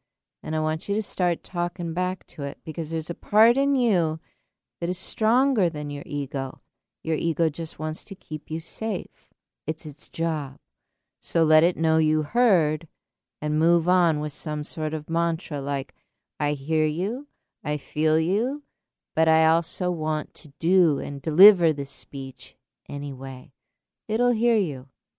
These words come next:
You're gonna be okay. If you need a coach, you know where to find me, and thank you for writing in. I also wanna take Zach's question.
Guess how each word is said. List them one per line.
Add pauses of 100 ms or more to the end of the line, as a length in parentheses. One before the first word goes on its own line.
(120)
You're
gonna
be
okay. (520)
If
you
need
a
coach,
you
know
where
to
find
me,
and
thank
you
for
writing
in. (1500)
I
also
wanna
take (240)
Zach's
question.